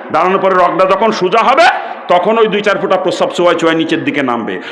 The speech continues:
আর ওটা চোয়াই নিচের দিকে নেমে যতটুকু সময় লাগে নামতে, কুলুপ ব্যবহার করে দাঁড়াই অতটুকু সময় নড়াচড়া করতে হবে, এরপরে বসে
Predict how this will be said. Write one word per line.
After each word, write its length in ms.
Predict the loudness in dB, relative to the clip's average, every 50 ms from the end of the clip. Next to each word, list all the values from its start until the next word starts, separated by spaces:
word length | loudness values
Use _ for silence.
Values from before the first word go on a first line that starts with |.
| -2
আর 80 | -2 0
ওটা 140 | 0 0 0
চোয়াই 280 | 0 2 2 2 2
নিচের 280 | 2 0 -2 -2 -2 -2
দিকে 180 | -2 0 0
নেমে 220 | 2 2 2 0 2
যতটুকু 420 | 2 0 0 0 -2 -4 -4 -4
সময় 300 | -4 -2 0 2 2 2
লাগে 220 | 2 2 0 2 2
নামতে, 320 | 2 0 0 0 0 2 2 2 2 0 -4 -8 -10 -12 -14 -16 -16 -8 -4
কুলুপ 300 | -2 0 0 0 0 0
ব্যবহার 320 | 0 0 2 4 2 2
করে 220 | 2 2 2 2 2
দাঁড়াই 300 | 2 2 2 4 2 2
অতটুকু 320 | 2 0 0 -2 -2 -4
সময় 220 | -4 -4 -2 -2
নড়াচড়া 420 | -2 0 0 -2 -2 0 0 -2 -2
করতে 260 | -2 -4 -4 -2 -2
হবে, 180 | 0 2 2 2
এরপরে 320 | 0 2 2 0 2 2
বসে 240 | 0 0 2 4